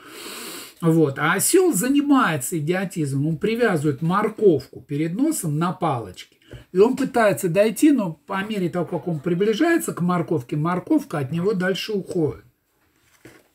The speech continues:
Вот так его эксплуатируют. А вокруг это сено и морковь лежит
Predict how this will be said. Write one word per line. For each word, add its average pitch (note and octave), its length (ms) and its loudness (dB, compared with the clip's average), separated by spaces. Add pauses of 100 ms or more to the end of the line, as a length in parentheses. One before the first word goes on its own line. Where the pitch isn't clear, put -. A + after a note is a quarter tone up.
(1120)
Вот D3+ 180 0
так G#3+ 200 -2
его E3+ 220 0
эксплуатируют. C3+ 760 -6
А D#3+ 100 0
вокруг A#3+ 440 0
это F3 180 -4
сено C4 380 -2
и E3+ 80 0
морковь D#3+ 500 -2
лежит D#3+ 460 -4